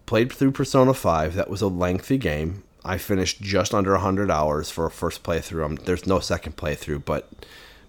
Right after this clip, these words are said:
so you can easily put a hundred sixty hours to do everything in that game, and I'm just not doing that. But I thoroughly enjoyed that. I have Persona three and Persona four.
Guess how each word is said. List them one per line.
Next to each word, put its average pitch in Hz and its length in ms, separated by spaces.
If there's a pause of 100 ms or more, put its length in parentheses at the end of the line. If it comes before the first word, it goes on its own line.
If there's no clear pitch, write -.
(100)
so 107 200
you 101 220
can 98 360
easily 92 360
put 90 160
a 80 40
hundred 87 280
sixty - 340
hours 80 300
to 80 80
do 82 140
everything 71 360
in 69 100
that 69 160
game, 71 280
and 71 80
I'm 78 100
just 78 220
not 76 360
doing 73 340
that. 78 440 (840)
But 104 460
I 95 160
thoroughly 113 480
enjoyed 95 460
that. 80 500 (240)
I 95 100
have 95 560
Persona 104 540
three 95 600
and 85 120
Persona 90 440
four. 85 680